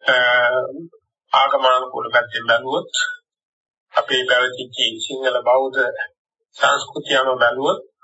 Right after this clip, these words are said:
එච්චර තමයි ඉතින් කියන්නේ. ඒක ඉතින් බොහොම පැහැදිලි.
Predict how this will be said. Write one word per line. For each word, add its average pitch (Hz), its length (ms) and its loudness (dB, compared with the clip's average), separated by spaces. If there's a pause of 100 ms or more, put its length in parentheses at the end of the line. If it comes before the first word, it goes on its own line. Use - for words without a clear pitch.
(180)
එච්චර - 340 -2
තමයි 147 260 2
ඉතින් 127 220 -4
කියන්නේ. 113 540 -2 (960)
ඒක 131 160 -2
ඉතින් 143 220 -6
බොහොම 127 260 -2
පැහැදිලි. 110 640 -2